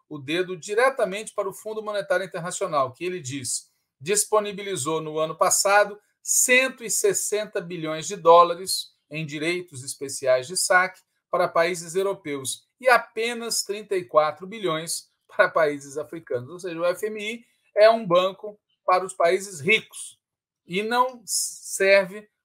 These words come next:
para os países pobres, a não ser no sentido de explorá-los e oprimi-los. E Lula,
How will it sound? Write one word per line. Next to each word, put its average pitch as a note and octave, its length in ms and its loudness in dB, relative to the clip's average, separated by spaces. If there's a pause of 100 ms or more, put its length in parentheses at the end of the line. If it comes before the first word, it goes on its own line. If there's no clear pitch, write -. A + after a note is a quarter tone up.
(120)
para E3 460 4
os F3 100 -8
países C#3 840 -4
pobres, G#3 420 6
a F#3+ 100 2
não F3 120 -8
ser F#3 240 -4
no F3+ 100 -12
sentido E3 440 -12
de D#3 360 -12
explorá-los G3 1300 2
e F#3+ 220 -18
oprimi-los. E3 1200 -6 (540)
E A#3+ 340 -4 (480)
Lula, G#3 560 4